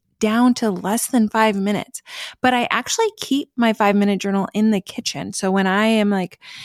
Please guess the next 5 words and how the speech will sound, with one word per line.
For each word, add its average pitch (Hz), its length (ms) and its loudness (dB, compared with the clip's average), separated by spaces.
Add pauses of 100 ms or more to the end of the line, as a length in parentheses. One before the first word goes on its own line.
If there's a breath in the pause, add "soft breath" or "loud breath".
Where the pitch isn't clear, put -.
(280 loud breath)
getting 185 280 0
the 175 80 0
girls' 175 480 -2 (320)
breakfast 247 520 -2
ready, 247 640 2